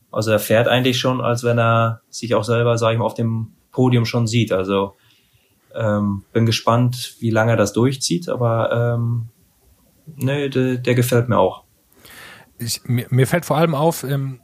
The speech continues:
Speaker 2: dass er, glaub ich, den Druck nicht hat, den Bardet und Pinot jetzt zum Beispiel haben. Also Bardet jetzt dieses Jahr fährt er wieder besser, aber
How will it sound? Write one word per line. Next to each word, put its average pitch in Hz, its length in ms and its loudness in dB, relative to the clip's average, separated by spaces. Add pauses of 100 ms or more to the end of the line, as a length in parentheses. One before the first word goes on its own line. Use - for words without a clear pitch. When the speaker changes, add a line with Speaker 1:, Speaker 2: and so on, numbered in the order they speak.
(100)
Speaker 2:
dass 135 260 -2
er, 151 140 0
glaub 156 220 2
ich, - 80 -2
den 127 180 0
Druck 156 300 0
nicht 170 200 2
hat, 117 260 -2 (120)
den 120 180 0
Bardet 117 380 2
und 127 180 0
Pinot 123 440 4
jetzt 127 240 0
zum 120 100 -2
Beispiel 110 340 -2
haben. 101 200 -2
Also 101 160 -2
Bardet 117 400 2
jetzt - 260 -2
dieses 143 240 -4
Jahr 120 160 0
fährt 143 180 -2
er 143 100 0
wieder 127 160 -2
besser, 135 260 0
aber 123 180 -2